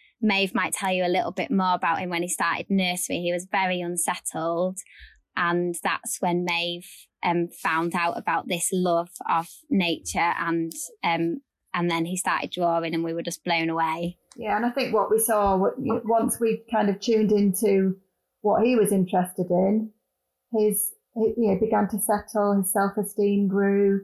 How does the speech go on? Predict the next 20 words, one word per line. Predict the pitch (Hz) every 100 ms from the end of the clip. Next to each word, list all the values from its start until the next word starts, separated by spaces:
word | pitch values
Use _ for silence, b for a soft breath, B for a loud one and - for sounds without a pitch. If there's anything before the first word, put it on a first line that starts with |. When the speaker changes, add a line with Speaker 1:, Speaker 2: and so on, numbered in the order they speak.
| - _ _ _ _
Speaker 2:
And | 220 196
by | 214
the | 214
end | 233 233
of | 196
reception, | 202 233 - 202 196
you | 208 196
know, | 196
to | 196
say | 185 226 226
that | 220
he'd | 226
come | 240 220
into | 220 214
nursery | 208 208 214
with | 190 190
no | 214 214
English | 208 190 190 196
at | -
all, | 202 180 175 196 -